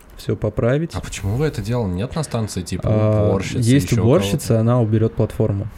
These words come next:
Speaker 2: А, пути
Speaker 1: А, а
Speaker 2: убираете?
Speaker 1: пути убирает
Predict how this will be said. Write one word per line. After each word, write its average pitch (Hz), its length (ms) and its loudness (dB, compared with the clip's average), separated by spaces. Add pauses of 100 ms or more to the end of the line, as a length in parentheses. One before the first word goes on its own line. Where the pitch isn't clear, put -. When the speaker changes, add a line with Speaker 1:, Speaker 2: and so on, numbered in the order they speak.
(500)
Speaker 2:
А, 92 320 -2 (200)
пути 107 140 0
Speaker 1:
А, 120 100 4
а 117 40 4
Speaker 2:
убираете? 110 340 2
Speaker 1:
пути 175 380 4
убирает 120 600 4